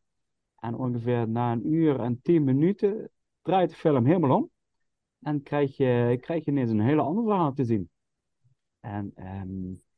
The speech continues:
dat vond ik de eerste keer in de bioscoop, vond ik dat eigenlijk waanzinnig.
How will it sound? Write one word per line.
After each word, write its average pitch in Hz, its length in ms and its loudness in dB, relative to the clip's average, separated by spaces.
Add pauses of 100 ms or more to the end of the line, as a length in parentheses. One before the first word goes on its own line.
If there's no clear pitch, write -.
(320)
dat 127 200 -2
vond 151 140 2
ik 131 60 2
de 127 80 0
eerste 131 240 0
keer 131 100 0
in 117 60 4
de 110 60 0
bioscoop, 120 460 2
vond 113 200 -4
ik 101 60 -4
dat 101 140 -6
eigenlijk 98 360 -8
waanzinnig. 101 760 0